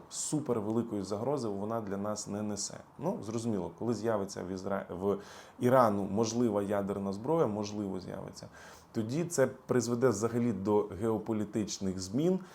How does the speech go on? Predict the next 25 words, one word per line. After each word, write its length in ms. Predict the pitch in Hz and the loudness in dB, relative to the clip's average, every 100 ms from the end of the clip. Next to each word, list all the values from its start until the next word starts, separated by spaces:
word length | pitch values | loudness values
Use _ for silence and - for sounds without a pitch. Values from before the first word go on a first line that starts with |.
| - - | -20 -4
Ну, 140 | 127 143 | 2 4
от, 120 | 139 - | 4 2
але 260 | - 127 139 | 6 8 8
це 160 | 139 131 | 6 2
інша 440 | - 143 120 113 | 4 4 4 2
історія, 400 | 107 - 156 139 | -2 2 4 4
вона 200 | 113 110 | 2 0
дуже 380 | 104 127 113 104 | 0 2 2 0
гіпотетична, 880 | 104 107 104 104 101 160 160 110 101 | -2 -2 -4 -4 -2 0 0 -2 -2
може 300 | 107 98 101 | -2 -2 -2
бути, 340 | 98 104 107 | -4 -6 -4
може 340 | 101 107 104 | -4 -4 -4
ні. 220 | 127 180 202 - - - | -2 -2 -4 -12 -20 -6
Тому 220 | 123 139 | 0 2
в 100 | 117 | 2
даному 420 | 110 151 165 156 120 | 8 8 10 6 2
випадку 540 | 120 135 151 151 127 | 2 4 4 2 -4
я 240 | 110 120 | -2 0
бачу, 460 | 113 113 120 123 107 | 2 2 0 -2 -8
що 220 | - - 98 | -8 -10 -8
це 260 | - 117 | -4 -2
не 280 | 101 107 120 | -2 0 0
змінить 560 | 98 117 120 110 101 - | 2 2 4 2 -2 -2
кардинально 800 | 104 98 92 104 113 113 107 | -2 0 -2 0 0 0 -2
хід 340 | 95 - 104 | -4 -6 -10